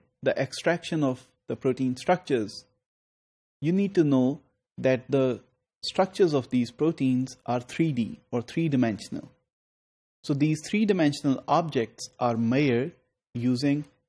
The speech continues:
different experimental techniques. These techniques may include atomic force microscopy, X-ray crystallography, or nuclear magnetic resonance spectroscopy.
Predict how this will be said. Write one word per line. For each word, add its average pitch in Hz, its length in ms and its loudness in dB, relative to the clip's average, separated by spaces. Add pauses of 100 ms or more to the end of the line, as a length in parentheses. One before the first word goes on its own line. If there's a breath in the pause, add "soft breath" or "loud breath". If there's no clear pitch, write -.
(120)
different 165 580 -2 (160)
experimental 123 720 0
techniques. - 800 -10 (1200)
These 220 300 0
techniques 160 540 -2
may 135 160 4
include 127 580 2 (300)
atomic 123 440 2
force 120 380 -4
microscopy, 120 880 -4 (640)
X-ray 131 400 -2
crystallography, 117 960 -4 (420)
or 117 280 -2 (280)
nuclear 160 420 0
magnetic 123 680 -2
resonance 113 600 -2
spectroscopy. - 680 -8